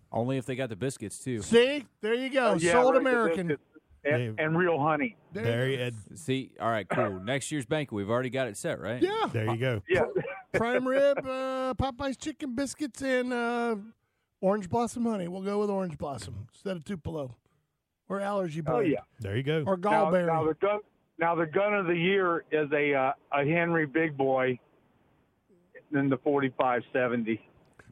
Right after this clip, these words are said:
Speaker 4: Now you're talking.
Speaker 2: A lot of people looking for that one too. So, uh,
Speaker 3: That's
Speaker 2: yeah.
Speaker 3: a, and that's a beautiful piece too. It's got some, it's got some engraving on it and everything, and
Speaker 2: Yeah.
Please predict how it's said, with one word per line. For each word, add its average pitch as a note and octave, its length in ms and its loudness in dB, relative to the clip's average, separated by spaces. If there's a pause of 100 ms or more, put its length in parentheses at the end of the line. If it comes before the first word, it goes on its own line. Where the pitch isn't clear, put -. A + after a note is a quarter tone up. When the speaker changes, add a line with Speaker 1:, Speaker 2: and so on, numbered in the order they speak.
(140)
Speaker 4:
Now G2+ 440 -6
you're D#3 160 -4
talking. G2 360 -8
Speaker 2:
A E3+ 60 -8
lot G#3+ 220 0
of F#3+ 40 -8
people G#3+ 320 0
looking A3 280 -2
for G#3+ 160 0
that A#3 200 0
one G3+ 140 -2
too. E3+ 460 0
So, G3 420 -2
uh, F3 400 2
Speaker 3:
That's F3+ 280 2
Speaker 2:
yeah. D3 60 2
Speaker 3:
a, C#3 100 2
and C#3 100 2
that's D#3 180 0
a D#3+ 100 2 (100)
beautiful D#3+ 500 2
piece D3 320 0 (120)
too. D3 260 2
It's C3 220 0
got C#3 280 2
some, B2+ 200 0 (380)
it's D3+ 200 0
got D3+ 260 0
some C#3+ 160 2
engraving C#3 580 2
on C3+ 240 2
it C3+ 60 2
and C3 100 2
everything, B2+ 680 2
and A#2+ 180 0 (200)
Speaker 2:
Yeah. F#3 240 -6